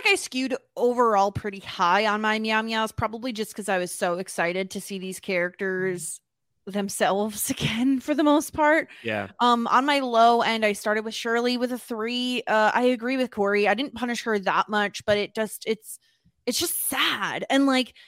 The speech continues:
Speaker 1: not that characters can't have sad moments, but it just feels unnecessarily punishing towards Shirley.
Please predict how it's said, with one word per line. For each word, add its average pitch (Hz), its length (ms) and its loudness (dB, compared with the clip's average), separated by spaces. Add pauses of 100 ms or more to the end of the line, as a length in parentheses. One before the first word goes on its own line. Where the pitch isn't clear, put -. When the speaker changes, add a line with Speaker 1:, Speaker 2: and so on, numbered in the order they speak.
(140)
Speaker 1:
not 330 160 4
that 480 120 0
characters 349 400 0
can't 320 120 -4
have 320 120 0
sad 226 320 2
moments, 185 540 -4
but 220 120 -4
it 233 80 -2
just 262 200 -2
feels 320 300 0
unnecessarily 226 1000 2
punishing 208 580 -4
towards 196 340 -4
Shirley. 156 560 -8